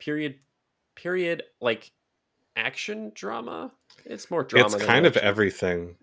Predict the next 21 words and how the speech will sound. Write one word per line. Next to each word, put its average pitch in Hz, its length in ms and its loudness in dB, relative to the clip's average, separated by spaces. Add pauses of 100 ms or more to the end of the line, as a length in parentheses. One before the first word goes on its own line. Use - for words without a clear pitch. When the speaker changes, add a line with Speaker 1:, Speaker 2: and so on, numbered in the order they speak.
(180)
Speaker 2:
I'd 113 120 8
Speaker 1:
It's 113 100 4
Speaker 2:
say 151 220 8
Speaker 1:
kind - 40 12
Speaker 2:
it's 117 120 4
Speaker 1:
of - 60 -2
Speaker 2:
like 120 200 8
a, 107 320 10
a 117 80 4
historical 104 960 4
epic. - 600 -6 (380)
Speaker 1:
Yeah, 123 340 -4 (220)
that's 113 160 -6
a 120 60 -4
great, 101 320 -2 (180)
great 117 220 -2
way 104 80 -6
to 107 80 -14
put - 200 -12
it. - 140 -18 (220)
Um, 101 500 -4